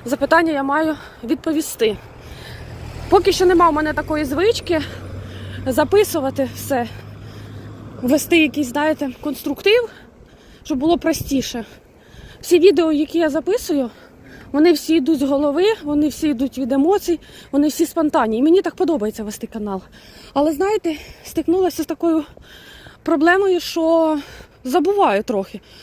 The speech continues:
От є у мене теми, які я б хотіла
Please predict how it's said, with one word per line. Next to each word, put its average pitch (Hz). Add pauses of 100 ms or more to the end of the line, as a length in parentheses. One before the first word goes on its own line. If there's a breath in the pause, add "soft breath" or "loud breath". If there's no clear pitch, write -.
(220 loud breath)
От 277
є 311
у 339
мене 311
теми, 440 (720 loud breath)
які 277
я 370
б 294
хотіла 349